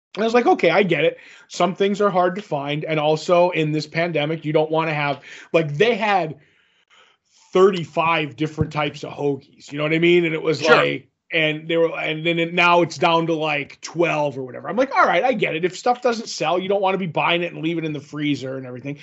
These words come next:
Speaker 1: So they got rid of some of the stuff that I liked, but they had a steak and cheese that I really like.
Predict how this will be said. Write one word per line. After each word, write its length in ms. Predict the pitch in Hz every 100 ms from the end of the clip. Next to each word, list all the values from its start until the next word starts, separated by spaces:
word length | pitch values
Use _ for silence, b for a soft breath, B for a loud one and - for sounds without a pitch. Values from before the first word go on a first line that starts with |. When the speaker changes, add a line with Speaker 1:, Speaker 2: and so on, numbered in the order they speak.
| B B
Speaker 1:
So 120 | -
they 80 | 214
got 180 | 226 262
rid 120 | 196
of 60 | 165
some 140 | 185
of 40 | 160
the 60 |
stuff 260 | 147 160 151
that 80 | 139
I 60 | 147
liked, 360 | 262 220 - B B B
but 100 | 165
they 80 | 277
had 100 | 202
a 40 |
steak 360 | - 226 208 175
and 120 | 151
cheese 440 | - 381 381 196
that 120 | 170 156
I 40 |
really 360 | 147 147 139 135
like. 460 | 123 113 139 -